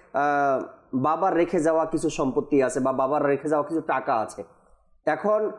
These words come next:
বাবা যাওয়ার সময় কি এটা সবার নামে দিয়ে গেছে,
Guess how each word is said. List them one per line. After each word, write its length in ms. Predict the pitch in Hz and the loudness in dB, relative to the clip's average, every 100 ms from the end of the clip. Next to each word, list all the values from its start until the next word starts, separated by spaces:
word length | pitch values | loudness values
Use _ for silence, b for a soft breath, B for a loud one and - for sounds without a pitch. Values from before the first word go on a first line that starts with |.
| - | -8
বাবা 300 | 127 165 214 | 0 2 2
যাওয়ার 360 | 190 170 185 220 | 2 2 2 0
সময় 360 | - 233 220 220 | 0 0 2 2
কি 140 | 233 | 2
এটা 200 | 202 196 | 4 2
সবার 380 | 190 160 165 214 | 0 0 0 2
নামে 240 | 214 226 | 4 4
দিয়ে 200 | 202 214 | 4 4
গেছে, 420 | 208 214 214 190 | 4 2 0 -2